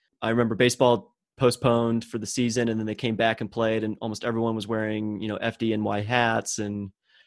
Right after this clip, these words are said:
there was just sort of this, this swell of American patriotism. Um, and I think one of the things that people were commenting on now, nineteen years removed, that,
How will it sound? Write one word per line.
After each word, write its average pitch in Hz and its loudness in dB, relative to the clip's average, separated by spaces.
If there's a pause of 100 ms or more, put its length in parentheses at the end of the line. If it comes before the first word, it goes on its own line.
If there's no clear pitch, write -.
(280)
there 143 4
was 147 4
just 160 4
sort 151 6
of 131 4
this, - 4 (640)
this 110 0
swell 117 2
of 104 -4 (920)
American 113 2 (300)
patriotism. 104 -2 (580)
Um, 127 4
and 135 6
I 135 8
think 165 4
one 170 8
of 175 8
the 147 8
things 147 4
that - -2
people 147 4
were 117 2 (640)
commenting 180 6
on 120 2
now, 120 2
nineteen 117 -2
years 110 -2
removed, 135 2
that, 107 -4